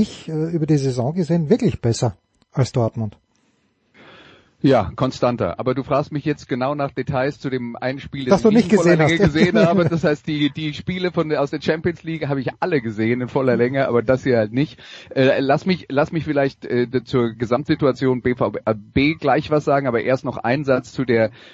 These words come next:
Speaker 2: äh, oder zwei sogar, zu der, ähm, Schiedsrichterentscheidung. Das erste, um das nochmal klar zu erklären, dass der Schiedsrichter weiterspielen lässt, um abzuwarten, was am Ende dabei rauskommt, damit man's noch mal überprüfen lässt. Das gilt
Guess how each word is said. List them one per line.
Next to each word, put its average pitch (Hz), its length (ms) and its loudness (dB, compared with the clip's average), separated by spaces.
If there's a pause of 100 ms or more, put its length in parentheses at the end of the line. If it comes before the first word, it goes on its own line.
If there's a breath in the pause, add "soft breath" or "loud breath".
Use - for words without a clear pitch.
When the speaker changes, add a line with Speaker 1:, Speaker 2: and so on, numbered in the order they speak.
(200 loud breath)
Speaker 2:
äh, 117 60 -2
oder 107 400 0
zwei 139 340 0
sogar, 117 400 0
zu - 140 -6
der, 113 360 0
ähm, 110 240 -4 (140)
Schiedsrichterentscheidung. 120 1000 0 (400 loud breath)
Das 127 200 -2
erste, 165 360 0
um 143 100 -4
das 160 220 -2
nochmal 135 400 0 (260)
klar 135 300 0
zu - 120 -4
erklären, 117 520 0 (160 soft breath)
dass 117 160 -2
der 117 100 0
Schiedsrichter 185 720 -2
weiterspielen 120 840 -2
lässt, 92 380 -4 (320 soft breath)
um 147 180 0 (100)
abzuwarten, 143 640 0
was 131 140 0
am 120 160 0
Ende 185 260 0
dabei 135 320 0
rauskommt, 170 560 -2
damit 143 240 -4
man's 147 220 -8
noch 143 100 -6
mal 139 160 -8
überprüfen 135 580 -2
lässt. 92 220 -4
Das 107 160 -8
gilt 131 220 -4